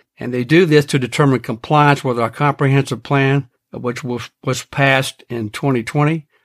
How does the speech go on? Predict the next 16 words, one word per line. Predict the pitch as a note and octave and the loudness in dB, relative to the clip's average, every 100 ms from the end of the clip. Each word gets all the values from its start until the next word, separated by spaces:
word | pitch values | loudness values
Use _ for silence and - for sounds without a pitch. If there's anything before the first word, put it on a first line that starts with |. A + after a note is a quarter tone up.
| _ | _
whether, | C3+ C3 C3+ C3+ | 0 4 4 2
whether | B2+ C3 B2+ | 0 2 2
it | C3 B2+ _ - - _ _ | 0 -2 _ -20 -20 _ _
provi-, | - C3 B2+ - | -4 0 0 0
whether | B2+ B2+ C3 | -4 0 0
it | B2+ | 0
meets | B2 C#3+ C#3+ | 0 0 0
the | - | -6
standards | - D#3 C#3+ C#3+ B2+ | -4 0 2 2 0
of | A#2 | -4
the | |
La | A#2 A2+ | -6 -10
Plata | - C#3 A2+ | -4 -4 -2
zoning | G#2+ C3 D3 C#3+ | 0 0 2 0
ordinance | C#3 D3 D3 D3+ - - _ - | 0 0 -2 -4 -10 -16 _ -8
and | D3 E3+ C#3 B2 | 0 2 2 0